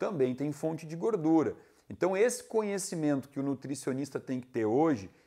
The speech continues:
e não mais fazer esse cálculo tão simplificado na hora de montar uma dieta, esse conhecimento é fundamental, né? Por exemplo, quando tá fazendo o cálculo de quantos gramas de proteína por dia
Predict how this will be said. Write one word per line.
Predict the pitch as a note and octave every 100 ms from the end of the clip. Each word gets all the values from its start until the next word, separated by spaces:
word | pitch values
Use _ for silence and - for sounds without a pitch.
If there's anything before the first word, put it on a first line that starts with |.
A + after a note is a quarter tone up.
| -
e | A#2+
não | C#3 E3
mais | D#3 D#3+
fazer | D#3 C3 A2 C#3 C3+ - -
esse | C3 B2+ -
cálculo | - C3+ C3+ C3
tão | A#2+ C#3+ E3
simplificado | - D3+ C3+ B2 A2+ - A#2+ C3
na | A#2+
hora | A#2+
de | G#2+
montar | A2+ A2 A#2
uma | A2+ G2
dieta, | F2 B2+ C#3+ - - _ _
esse | A#2+ C#3+
conhecimento | - E3 D#3 - C#3+ D3+
é | C#3+
fundamental, | - D#3+ G3 F3+ E3+ F#3+ G3+ C#3 A2+
né? | G2+ D3+
Por | - D3+
exemplo, | D#3+ C3+ C3+ G2 - _ _ -
quando | F3+ G3
tá | F#3
fazendo | F#3+ D#3 E3 E3+
o |
cálculo | D#3+ D3+ C#3+ A#2 - F#2+
de | -
quantos | - E3+ G#3 G#3+ G3+ D#3
gramas | C3 D#3 G3 G3 D#3
de | D#3
proteína | D#3+ D#3+ D#3 C#3 C3+ F3 F3
por | - C#3
dia | G#2 F#2+ D#3+ A3 A3